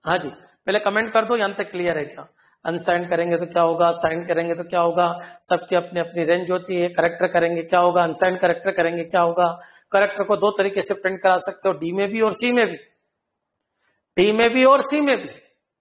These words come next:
क्लियर बच्चों, डी में करेंगे तो integer आएगा, सी में आए करोगे तो उसका character print होगा। Character को दोनों तरीके से print करवा सकते हो, कैरेक्टर को दोनों तरीके से प्रिंट करवा सकते हो।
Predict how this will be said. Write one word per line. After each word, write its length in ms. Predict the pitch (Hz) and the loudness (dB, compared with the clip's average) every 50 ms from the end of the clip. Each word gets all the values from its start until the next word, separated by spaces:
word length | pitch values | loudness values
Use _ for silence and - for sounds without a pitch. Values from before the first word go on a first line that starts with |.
| _ - - | _ -18 -14
क्लियर 300 | 175 160 165 180 190 185 | -10 -6 -4 -2 -4 -2
बच्चों, 420 | 180 180 175 - 180 180 175 175 175 175 _ _ _ _ - | -4 -8 -8 -6 -6 -6 -4 -6 -8 -10 _ _ _ _ -6
डी 180 | 196 185 202 220 | 0 2 2 2
में 140 | 226 226 214 | 2 0 2
करेंगे 300 | 214 190 196 196 196 185 | 2 0 2 2 0 -2
तो 120 | 190 175 | -2 -4
integer 400 | 160 160 151 170 175 170 190 180 180 | -6 -4 -6 -6 -4 0 0 2 4
आएगा, 260 | 175 180 175 180 175 | 4 2 2 2 0
सी 220 | 170 - - 214 220 | -2 -2 -4 -4 -4
में 140 | 220 220 220 | -2 0 2
आए 200 | 208 202 202 202 202 - | 4 4 2 2 0 0
करोगे 380 | - 185 190 202 196 190 202 185 | 2 2 2 2 2 2 0 -2
तो 140 | 170 - 165 | -2 -4 -8
उसका 180 | - - 165 156 | -8 -6 -8 -8
character 380 | - - 165 170 170 - 190 | -6 -6 -8 -6 -4 -6 -8
print 320 | 185 - 185 180 180 175 196 | -6 -6 -8 -8 -8 -8 -8
होगा। 240 | 180 170 175 170 170 170 170 - _ _ _ _ _ - | -6 -4 -4 -4 -4 -6 -12 -20 _ _ _ _ _ 0
Character 340 | - 180 180 180 180 190 190 | 0 2 2 0 0 -2 0
को 140 | 190 202 185 | 0 0 0
दोनों 220 | 165 170 165 180 175 | 0 0 0 0 -2
तरीके 300 | 175 180 170 165 - 160 | -2 -4 -4 -2 -4 -4
से 120 | - 185 | -4 -6
print 240 | - - 160 160 160 | -6 -6 -6 -6 -4
करवा 280 | 160 160 143 143 160 170 | -4 -2 0 2 2 2
सकते 440 | 165 - - 151 - - _ - 180 196 240 - 480 - - | 2 0 -4 -4 -6 -6 _ -2 0 0 0 0 -2 -6 -6
हो, 180 | - - 170 135 107 - - _ _ _ _ _ _ - - - - _ _ _ - | 0 0 0 0 0 -6 -16 _ _ _ _ _ _ -20 -20 -20 -20 _ _ _ 0
कैरेक्टर 420 | - 185 185 208 202 - - 190 165 | 2 4 4 2 0 0 0 0 0
को 360 | - - 180 180 180 180 180 | 2 2 4 4 4 4 2
दोनों 340 | 160 151 151 160 170 180 175 170 | 0 -2 -2 -2 0 -2 -2 -2
तरीके 420 | 170 160 156 156 156 - 185 165 | -4 -6 -6 -6 -8 -8 -8 -8
से 280 | 147 - - 175 170 175 170 175 | -8 -6 -4 -4 -4 -4 -6 -8
प्रिंट 480 | 170 156 165 175 175 180 175 - - 185 - | -4 -2 -2 -2 -2 -6 -10 -14 -18 -16 -10
करवा 400 | - 165 147 147 170 175 175 175 175 | -6 -6 -4 0 2 2 2 2 0
सकते 500 | 175 - 165 143 - - _ - 185 175 175 180 180 - - - | -2 -6 -8 -10 -10 -12 _ -8 -4 -4 -4 -4 -6 -8 -4 0
हो। 120 | 147 180 | 0 0